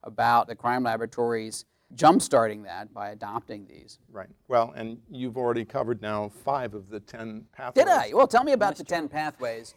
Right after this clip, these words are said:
Speaker 1: and see if I didn't know I was that efficient. I only, only spoke for a minute.
Speaker 2: That's very good. And it's instinctive. I think you, you know exactly where we need to go in order to get effective implementation. So part of this process is a combination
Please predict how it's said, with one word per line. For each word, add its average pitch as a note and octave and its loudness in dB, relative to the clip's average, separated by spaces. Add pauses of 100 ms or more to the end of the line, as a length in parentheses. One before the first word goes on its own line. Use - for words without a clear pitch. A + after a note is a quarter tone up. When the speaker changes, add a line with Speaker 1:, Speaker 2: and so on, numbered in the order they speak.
Speaker 1:
and C3 -8
see E3 -6
if D3 -2
I E3+ 2
didn't F3+ -2
know F3+ 4
I F3+ 6
was D#3 -2
that D3+ 4
efficient. C#3+ -6
I C#3 2
only, D#3+ 2 (120)
only D3+ -2
spoke - -2
for F2+ -10
a E2+ -14
minute. - -14 (100)
Speaker 2:
That's A#2 -6
very A#2 0
good. A#2 0
And G#2+ -6
it's - -12
instinctive. B2+ -4
I G#2+ 0
think - -14
you, A2+ -8 (120)
you A#2 -8
know A2 -2
exactly A#2 -2
where A#2 2
we A#2 -2
need A#2+ -2
to A2+ -6
go G#2+ 2
in G#2+ -2
order A2 2
to G#2+ -8
get G#2+ 4 (100)
effective A#2 -4
implementation. G#2 -12
So A2+ -4 (280)
part G#3 2
of B2+ -4
this A#2+ -2
process C3+ 0
is G#2 -12
a A#2 -8
combination A#2+ -8